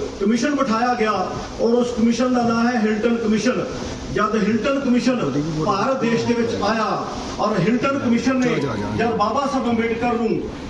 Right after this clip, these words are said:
ਬੈਠ ਕੇ ਬਾਬਾ ਸਾਹਿਬ ਅੰਬੇਡਕਰ ਦਾ ਓਪੀਨੀਅਨ ਸੁਣਿਆ,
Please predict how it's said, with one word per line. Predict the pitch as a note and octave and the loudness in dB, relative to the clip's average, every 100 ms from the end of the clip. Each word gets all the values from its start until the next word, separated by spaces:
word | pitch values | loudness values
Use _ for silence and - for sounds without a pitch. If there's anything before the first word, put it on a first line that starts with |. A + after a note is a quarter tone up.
| - | -4
ਬੈਠ | G#3 B3 - | -2 -2 -2
ਕੇ | C4 | 0
ਬਾਬਾ | A3 G#3+ A#3 | 0 0 -2
ਸਾਹਿਬ | G#3 A3 | -2 0
ਅੰਬੇਡਕਰ | A3 A3 A3+ A3 A3+ | 2 0 0 -2 -2
ਦਾ | G#3+ | 0
ਓਪੀਨੀਅਨ | G3+ F#3+ C4 C#4 C4+ A3+ | 0 2 2 2 0 0
ਸੁਣਿਆ, | F#3+ G#3 | 0 0